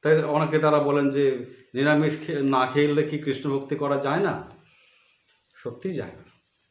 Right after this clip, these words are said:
কারণটা পরে আসছে আমি। প্রথমে জানা দরকার যে আমি কেন নিরামিষ খাব।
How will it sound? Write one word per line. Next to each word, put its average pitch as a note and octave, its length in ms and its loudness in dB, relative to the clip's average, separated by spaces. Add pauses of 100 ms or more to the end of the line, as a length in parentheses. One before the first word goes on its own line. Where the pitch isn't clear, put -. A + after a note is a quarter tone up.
(1000)
কারণটা F3 360 0
পরে C3 300 0
আসছে - 300 -10
আমি। - 200 -18 (2000)
প্রথমে G#3 400 2 (400)
জানা C#3 220 4
দরকার F3 540 0
যে F3+ 80 -4
আমি E3+ 320 0
কেন D3 300 2
নিরামিষ C3+ 380 0 (160)
খাব। - 320 -14